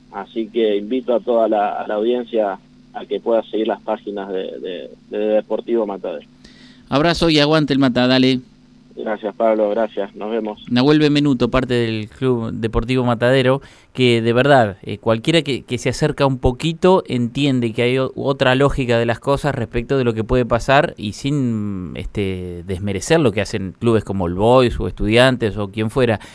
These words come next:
Speaker 2: pero, eh, la lógica, la mirada del mundo, lo que atienden esos sectores, esos lugares, esos momentos que se viven en relación al deporte y a la vida en comunidad, es diferente. Y la verdad es un garrón que Deportivo Matadero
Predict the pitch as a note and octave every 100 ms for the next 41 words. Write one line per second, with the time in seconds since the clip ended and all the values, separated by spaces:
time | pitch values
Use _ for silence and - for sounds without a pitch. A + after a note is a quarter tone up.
0 | - - - A#2+ C3 B2+ A#2 A2 G#2+ A2
1 | B2 D#3 - C#3 A#2 A#2 B2 B2+ E3 E3
2 | D3 C3+ C3 C3+ E3 D#3 C3+ C#3 C#3+ -
3 | - - A#2+ C3 A#2 C3 B2 D3+ F3 E3+
4 | C3+ A#2+ B2+ - A#2+ - - A2+ - D3
5 | C3 A#2+ - - A2+ G#2+ G#2 A#2+ A2 A2
6 | G#2+ - - B2 B2+ B2 D3+ C#3+ B2 -
7 | G#2+ A2 A2+ B2 A2+ A2 G2+ G2+ G2 -
8 | A#2 G#2+ - - _ - G2 G2 B2 C3
9 | C3 A2+ G#2+ G#2 G2 G2+ A2 G#2+ G2+ F#2+
10 | F#2+ F#2 G2 G2+ A2 C#3+ - - - -
11 | B2 B2+ C3 B2 G2+ E2+ F2+ - - _
12 | A2 A2 G#2+ A#2 D3 - D#3 C3+ C3 C3+
13 | B2 F#2+ F2+ F#2+ - G2+ G2 F#2+ F#2+ G2
14 | G#2+ G2+ A#2+ A#2+ A2+ A#2+ C3+ B2